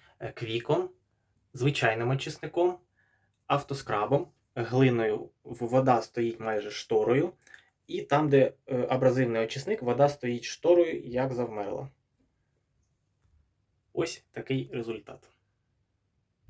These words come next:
Це я зняв скотч, щоб ще раз показати переходи між ділянками, які ми чистили та не чистили. Видно, що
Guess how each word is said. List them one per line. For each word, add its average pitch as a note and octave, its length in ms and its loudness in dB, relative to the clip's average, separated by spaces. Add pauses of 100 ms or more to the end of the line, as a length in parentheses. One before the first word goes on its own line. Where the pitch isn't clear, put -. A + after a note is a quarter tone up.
(600)
Це D3+ 260 2
я B2+ 200 2
зняв A#2+ 260 -2
скотч, - 560 -8
щоб - 260 -10
ще C#3 220 -4
раз B2+ 200 -2
показати A#2+ 880 -4 (1300)
переходи A#2+ 580 -2
між A2 200 -6
ділянками, A2 540 -4
які G#2 220 -6
ми G#2 120 -6
чистили A#2+ 500 -4
та B2+ 340 -4 (120)
не A#2 200 -6
чистили. A2 640 -14 (1600)
Видно, A#2+ 320 0
що - 420 -8